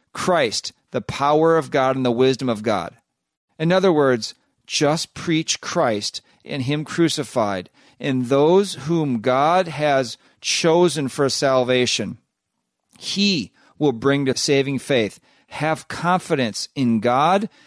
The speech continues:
in his word, in the Holy Spirit to do his work through the preaching of the gospel of Jesus Christ. So we can talk about the amount of money being spent on this marketing campaign, the focus groups,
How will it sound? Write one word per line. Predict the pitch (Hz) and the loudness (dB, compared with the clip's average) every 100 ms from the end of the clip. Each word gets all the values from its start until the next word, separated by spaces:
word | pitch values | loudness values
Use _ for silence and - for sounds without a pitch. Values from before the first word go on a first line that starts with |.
| - | -8
in | 131 | -4
his | 120 131 113 | -2 -2 -4
word, | 120 139 147 175 - | 0 4 4 2 -2
in | 131 | -4
the | 117 | -4
Holy | - 151 160 151 | -2 -2 0 0
Spirit | - - 160 143 110 - _ _ _ | -2 -2 2 2 2 -4 _ _ _
to | 127 | -6
do | 117 143 | 2 2
his | 143 127 | 2 -2
work | 131 139 107 - _ _ | 0 2 0 -8 _ _
through | - | -4
the | 127 | -4
preaching | - 107 170 - 143 107 | -4 -2 -2 0 -2 -4
of | 127 113 | -6 -6
the | |
gospel | 110 127 131 131 - 117 | -2 0 0 -2 -6 -4
of | 110 | -4
Jesus | 107 117 110 104 | -2 -2 -2 -8
Christ. | - 120 90 - - _ _ _ _ _ _ - | -6 -4 -4 -8 -14 _ _ _ _ _ _ -10
So | - 151 | -2 0
we | 127 | 2
can | 120 | 0
talk | - 143 170 | 0 0 0
about | 156 160 - | 0 0 0
the | 151 | -2
amount | 139 143 | 0 0
of | 135 | 2
money | 117 131 160 | 2 2 0
being | 139 151 151 | 0 -2 -2
spent | - - 147 143 | -4 -2 -2 0
on | 139 135 | -2 0
this | 127 | -4
marketing | 131 127 - 135 131 | 0 -2 -2 -4 -4
campaign, | - 131 127 117 120 127 127 123 117 _ _ _ | -2 -2 0 -2 0 0 0 -2 -6 _ _ _
the | 113 | -12
focus | - 123 131 151 120 | -4 0 0 0 -2
groups, | - 135 131 131 - - | 0 2 4 2 0 -8